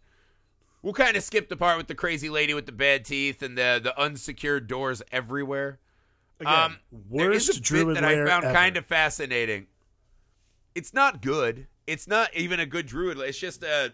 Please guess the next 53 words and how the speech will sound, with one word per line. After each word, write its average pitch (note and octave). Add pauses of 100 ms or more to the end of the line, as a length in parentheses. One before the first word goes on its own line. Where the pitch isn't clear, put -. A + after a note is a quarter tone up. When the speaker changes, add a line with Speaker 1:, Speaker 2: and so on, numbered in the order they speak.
(120)
Speaker 1:
sanitarium, C#3+
right? A#2+
But C3+ (400)
what E3
I F3
like G3
is D#3+ (320)
Michael G3
seems F#3
to F#3+
be F3
walking D3+
around D3+
hapless, C3
like, G#2+
"Well, E2+
what G#2
do B2+
I B2+
do B2+
now? B2
I'm F#2+
about G#2
to -
be A#2+
replaced A#2+
by G2+
an G2+
army A2
of A2+
genetic C3
me's." F2+ (440)
And C#3
he E3+
looks G3+
over A3
and G3
see G3+
Paul F3+
Rudd, F3
and D#3
they C#3+
share F3
a D#3
look, D#3
and C#3
he's B2+
like, A#2+ (1040)
"I D#2+
guess A2+
we're D3
doing F3
this," G3